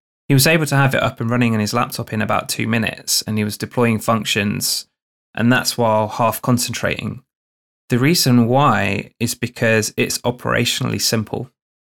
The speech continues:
and that's something that has to be guarded, and it's something that has to be defended, and it's something that doesn't make sense to, you know, big enterprise Java architects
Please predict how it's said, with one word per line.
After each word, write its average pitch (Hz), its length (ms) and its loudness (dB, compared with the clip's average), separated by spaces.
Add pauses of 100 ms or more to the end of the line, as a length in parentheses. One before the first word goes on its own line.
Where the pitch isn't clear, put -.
(120)
and 110 140 0
that's - 160 0
something 127 420 0
that 113 320 0
has 131 220 -2
to 117 100 -4
be 110 160 -2
guarded, 110 640 0 (300)
and 110 240 0
it's - 180 -2
something 110 380 -2
that - 80 -2
has 120 140 -2
to 113 100 -10
be 107 140 -4
defended, 104 760 0 (160)
and 107 500 -2 (260)
it's 143 180 0
something 143 320 2
that 135 140 0
doesn't 131 280 -2
make 123 220 0
sense - 560 -4
to, - 240 -4 (800)
you 113 80 -4
know, 104 180 -2 (220)
big 110 520 0
enterprise 107 840 0
Java 113 380 0
architects - 1120 -6